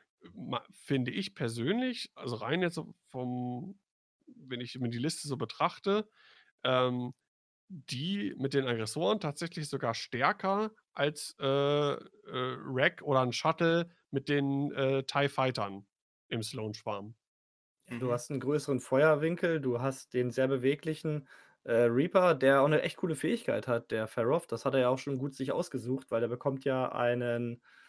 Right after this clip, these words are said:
Speaker 1: Ja, der ist halt
Speaker 2: ähm,
Speaker 1: defensiv stark, ne?
Speaker 2: ja, während du verteidigst, wenn der Angreifer keine grünen Token hat, dann darfst du einen deiner Fokusresultate in ein Ausweichen drehen. Und das ist natürlich schon richtig gut,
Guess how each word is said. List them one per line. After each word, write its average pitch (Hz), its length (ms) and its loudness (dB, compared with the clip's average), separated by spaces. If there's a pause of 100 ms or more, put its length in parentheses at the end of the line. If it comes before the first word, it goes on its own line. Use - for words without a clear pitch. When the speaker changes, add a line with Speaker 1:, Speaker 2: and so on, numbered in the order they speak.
Speaker 1:
Ja, 180 180 6
der 185 140 6
ist 147 100 6
halt 156 120 6
Speaker 2:
ähm, - 80 -8
Speaker 1:
defensiv 160 440 0
stark, 98 380 -6
ne? 170 180 -2 (140)
Speaker 2:
ja, 131 320 4
während 139 340 4
du 147 40 -2
verteidigst, 151 500 4
wenn 139 100 0
der 110 100 2
Angreifer 151 360 0
keine 143 260 2
grünen 139 240 -2
Token 160 280 2
hat, 156 160 0
dann 131 100 -2
darfst 131 240 -2
du - 80 -6
einen 143 300 0
deiner 131 500 4
Fokusresultate 147 1040 -2
in 135 220 -4
ein 117 200 -2
Ausweichen 110 480 -2
drehen. 117 300 -4 (300)
Und 117 100 -8
das 131 120 -2
ist 151 100 -6
natürlich 156 340 -2
schon 147 120 -8
richtig 151 320 -8
gut, 175 300 -6